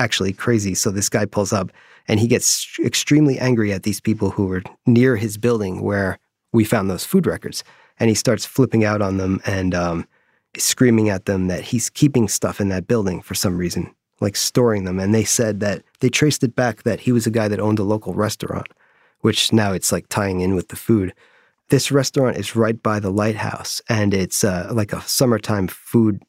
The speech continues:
uh, concession area. But now that I look, that building is actually in a former military building. It used to be part of the base in some form or another, and, uh, they turned it into a restaurant.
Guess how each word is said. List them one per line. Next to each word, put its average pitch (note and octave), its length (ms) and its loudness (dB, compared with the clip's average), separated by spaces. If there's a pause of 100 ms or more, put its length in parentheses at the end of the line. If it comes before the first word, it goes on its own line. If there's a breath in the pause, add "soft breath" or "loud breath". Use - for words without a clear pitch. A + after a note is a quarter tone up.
uh, G2+ 200 -2
concession A#2+ 520 0
area. C#3 320 0 (380 soft breath)
But A#2+ 120 4
now C3+ 140 4
that C3 120 2
I G2+ 40 0
look, D3 320 -2
that - 240 -2
building B2+ 400 0
is - 220 -4
actually A2 640 -2
in A2+ 180 0
a - 60 -12
former A#2 340 0
military G#2 500 0
building. F2 400 -4 (480)
It G#2 180 2
used A#2 200 2
to A#2 80 2
be G2+ 100 0
part A2+ 240 -2
of F#2+ 80 -4
the F#2 80 -6
base G2 340 0
in - 120 -2
some G2 500 0 (300)
form G#2 340 0
or F#2 100 0
another, F#2 380 -4 (460 soft breath)
and, G2 320 0
uh, F#2 200 0
they F#2+ 140 0
turned G#2+ 220 0
it F#2 80 0
into F#2 180 0
a G2 100 0
restaurant. G#2 540 -2